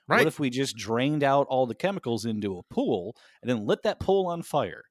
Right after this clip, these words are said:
Speaker 2: That's what they did.
Speaker 1: Yep.
Speaker 2: Right. And everything that you put up in the atmosphere comes down eventually.
Speaker 1: In the middle of a town where people fucking live and people, like, it, and, and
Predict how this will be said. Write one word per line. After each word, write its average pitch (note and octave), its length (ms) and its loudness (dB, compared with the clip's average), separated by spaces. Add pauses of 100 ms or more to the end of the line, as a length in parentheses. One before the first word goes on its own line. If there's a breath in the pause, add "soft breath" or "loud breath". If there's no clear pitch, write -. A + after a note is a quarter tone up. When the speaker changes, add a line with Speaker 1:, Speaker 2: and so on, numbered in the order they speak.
(500 soft breath)
Speaker 2:
That's A2+ 200 -4
what D3 120 -2
they C3 120 0
did. F#2 260 -6 (380)
Speaker 1:
Yep. - 140 0 (340)
Speaker 2:
Right. F#2+ 260 0
And G2+ 140 -2
everything F#3+ 360 -2
that F3+ 80 -4
you F3+ 100 -8
put F3+ 180 0
up F#3 100 -2
in - 80 -20
the F3+ 140 -4
atmosphere B2+ 480 -2
comes D3+ 300 -2
down C3+ 260 2
eventually. E2+ 680 -8
Speaker 1:
In F#3+ 80 4
the C4 60 2
middle C#4+ 180 4
of C#4+ 80 2
a C4 60 2
town F3+ 460 6
where D#3+ 120 6
people A3+ 260 2
fucking G#3 340 6
live E3 460 0 (140)
and D3 220 -2
people, - 260 -6 (100)
like, E3+ 260 0
it, - 200 -2 (420 loud breath)
and, G#3+ 240 4
and G#3 200 0